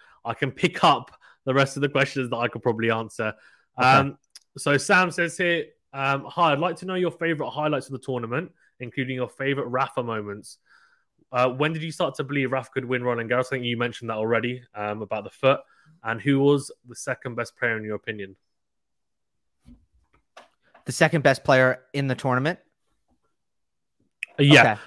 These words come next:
Speaker 1: second best player in the tournament and your favorite Rafa moment.
Speaker 2: Um, okay. Favorite Rafa moment was easily the first set tiebreak against Zverev, uh, where, where he hit an, uh,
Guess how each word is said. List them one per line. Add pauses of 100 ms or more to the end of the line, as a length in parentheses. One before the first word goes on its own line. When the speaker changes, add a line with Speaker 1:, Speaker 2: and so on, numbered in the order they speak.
Speaker 1:
second
best
player
in
the
tournament
and
your
favorite
Rafa
moment. (840)
Speaker 2:
Um,
okay. (400)
Favorite
Rafa
moment (120)
was
easily
the
first
set
tiebreak
against
Zverev, (640)
uh,
where,
where
he
hit
an,
uh,